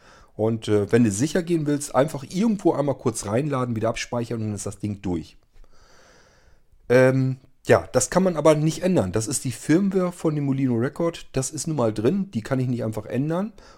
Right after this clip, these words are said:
Und, äh, die funktioniert so und das muss auch so sein, weil sonst die Dateien viel zu fett werden. Das ist ja nur das unkomprimierte,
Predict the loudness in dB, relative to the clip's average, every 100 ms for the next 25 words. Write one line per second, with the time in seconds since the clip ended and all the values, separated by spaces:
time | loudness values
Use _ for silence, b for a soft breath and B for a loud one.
0 | B -4 -4 0 -2 -2 -4 -2 -2 0
1 | 2 4 4 2 2 2 -2 -2 -2 -2
2 | 0 -2 0 -2 0 0 0 2 2 0
3 | -6 -4 -4 -6 -4 -2 -2 -4 -4 -12
4 | -12 -14 -8 -8 -8 -14 -14 -18 -20 B
5 | B B B -6 2 4 4 2 0 -2
6 | 0 -2 0 0 0 0 -6